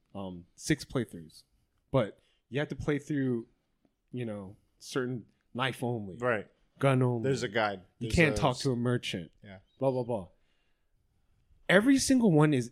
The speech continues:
Speaker 1: easy except the very last one is professional mode. And professional mode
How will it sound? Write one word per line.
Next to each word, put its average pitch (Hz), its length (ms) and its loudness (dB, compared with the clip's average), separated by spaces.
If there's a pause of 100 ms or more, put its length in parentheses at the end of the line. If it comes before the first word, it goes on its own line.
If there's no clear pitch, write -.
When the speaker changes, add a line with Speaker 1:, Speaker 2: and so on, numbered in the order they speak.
Speaker 1:
easy 143 520 -4
except 143 420 -4
the 127 60 -4
very 123 320 0
last 110 300 -4
one 101 140 -6
is 92 180 -12 (220)
professional 120 500 -2
mode. 175 340 2 (2000)
And 120 360 2
professional 147 600 2
mode 151 300 4